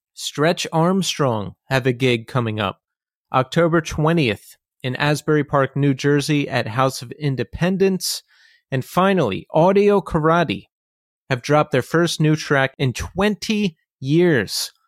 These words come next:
It's called A Show of Hands. It's part of a limited edition seven inch that's coming out on Iodine Recordings.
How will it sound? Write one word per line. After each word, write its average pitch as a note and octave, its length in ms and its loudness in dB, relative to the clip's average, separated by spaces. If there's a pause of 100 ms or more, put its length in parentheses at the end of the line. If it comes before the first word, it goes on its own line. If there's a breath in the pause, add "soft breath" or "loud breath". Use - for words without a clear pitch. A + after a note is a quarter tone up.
(440)
It's - 140 -8
called D#3+ 320 2
A C#3+ 100 -4
Show E3+ 320 2
of C#3+ 120 0
Hands. E3+ 600 0 (380)
It's - 120 -10
part E3+ 280 2
of D3+ 80 0
a C#3 40 4
limited D#3 480 2
edition C#3 400 -2
seven E3+ 380 0
inch E3 220 -2
that's B2 200 -2
coming D3 340 0
out C#3+ 200 2
on A#2+ 220 -4
Iodine C3 460 0
Recordings. F#3+ 760 0